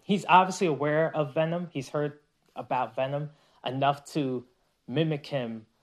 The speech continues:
during that one part in the trailer. So, but I don't know. I mean, obviously he's, he's in different parts of the world that we see dealing with different things. So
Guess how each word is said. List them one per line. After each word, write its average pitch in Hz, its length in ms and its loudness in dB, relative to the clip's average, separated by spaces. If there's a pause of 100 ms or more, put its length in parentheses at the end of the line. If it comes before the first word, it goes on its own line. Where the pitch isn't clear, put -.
(680)
during 131 260 2
that 120 260 -2
one 123 220 -6 (220)
part 127 340 0
in 113 140 -10
the 107 80 -8
trailer. 95 480 -4 (420)
So, 139 680 6 (2250)
but 151 100 4
I 147 140 6
don't 143 180 2
know. 127 220 0
I 117 80 -4
mean, 131 180 -4
obviously 165 360 4
he's, 147 320 0
he's 180 360 0
in 147 220 -4
different 175 340 0
parts 175 300 2
of 143 120 -4
the 135 80 -4
world 120 640 2 (520)
that 120 180 -2
we 117 100 -10
see 113 540 -4 (1080)
dealing 127 240 -2
with 110 140 -8
different 107 300 -10
things. 104 240 -8
So 131 280 -4